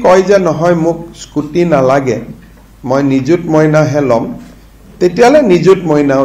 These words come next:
তেওঁ ল'ব পাৰিব। অৰ্থাৎ ছোৱালীজনীৰ ওপৰত ডিপেণ্ড কৰিব যে মই স্কুটিখন ল'ম নে মই নিযুত মইনা আঁচনিটো ল'ম। দুটা আঁচনি আমি একেলগে নিদিওঁ। তাৰ পিছত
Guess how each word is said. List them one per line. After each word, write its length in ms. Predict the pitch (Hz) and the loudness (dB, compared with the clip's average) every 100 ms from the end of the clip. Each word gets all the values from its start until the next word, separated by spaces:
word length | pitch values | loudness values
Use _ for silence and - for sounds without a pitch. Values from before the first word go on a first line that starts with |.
| - | -2
তেওঁ 180 | 131 190 - - - - - | -4 -4 -8 -18 -20 -8 0
ল'ব 140 | 127 117 110 | 0 2 -2
পাৰিব। 260 | 98 92 - - - | -4 -8 -10 -10 -6
অৰ্থাৎ 360 | 127 127 185 - - - - - - - | -6 -4 -6 -6 -14 -20 -20 -20 -20 -10
ছোৱালীজনীৰ 720 | - 156 175 190 185 180 185 180 | 0 2 4 2 0 0 0 0
ওপৰত 220 | 180 170 | 0 -2
ডিপেণ্ড 420 | 143 147 156 175 170 | -2 -2 -2 -4 -2
কৰিব 260 | 151 139 160 - | -2 -2 -4 -4
যে 80 | 151 165 | -4 -2
মই 100 | 175 | -4
স্কুটিখন 720 | 175 - 139 143 165 - 170 175 165 | -4 -6 -8 -6 -8 -8 -6 -2 0
ল'ম 160 | 160 - - - - - - - - | 0 -2 -10 -18 -20 -18 -16 -14 -8
নে 100 | 180 | -6
মই 220 | 233 294 - - - - 147 | -4 -6 -6 -14 -20 -8 -4
নিযুত 300 | 147 160 156 | -2 -2 -2
মইনা 280 | 139 131 123 | -4 -2 -4
আঁচনিটো 540 | 113 - 107 107 104 - | -6 -8 -10 -10 -12 -8
ল'ম। 140 | 113 208 - 117 | -8 -8 -10 -6
দুটা 280 | 143 156 196 185 160 | -4 0 2 2 2
আঁচনি 400 | - 156 151 233 - - - - - - | -2 -2 0 -2 -6 -14 -20 -20 -18 -10
আমি 200 | 147 180 | -6 -6
একেলগে 600 | - - 135 131 120 180 - - - 117 | -6 -2 0 0 0 -2 -4 -12 -12 -8
নিদিওঁ। 360 | 120 110 101 - - - - - - - - - - - - - - - - - | -6 -6 -8 -10 -16 -20 -20 -20 -20 -20 -20 -20 -20 -20 -20 -20 -20 -20 -14 0
তাৰ 200 | 151 214 233 | 4 4 4
পিছত 440 | 233 185 - 233 | -2 -2 2 2